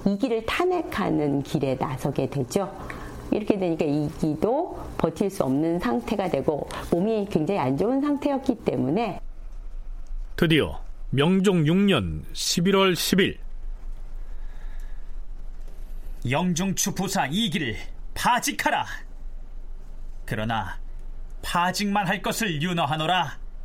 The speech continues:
Speaker 3: 또한 이기의 사주를 받아 공론을 조작한 혐의를 받고 있는 이무강의 간사함은 위아래가 모두 소상히 알고 있으니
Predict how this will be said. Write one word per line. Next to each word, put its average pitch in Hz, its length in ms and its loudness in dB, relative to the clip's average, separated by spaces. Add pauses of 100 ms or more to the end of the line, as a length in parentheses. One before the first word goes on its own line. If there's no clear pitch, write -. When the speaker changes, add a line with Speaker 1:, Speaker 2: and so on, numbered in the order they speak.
(920)
Speaker 3:
또한 139 400 0 (600)
이기의 220 440 0
사주를 214 420 0
받아 165 360 -2 (260)
공론을 185 420 2
조작한 208 460 0
혐의를 208 280 0
받고 196 300 0
있는 147 260 0 (280)
이무강의 233 560 2
간사함은 185 680 0 (640)
위아래가 131 580 0
모두 131 360 -2
소상히 175 540 0
알고 170 300 2
있으니 131 420 -2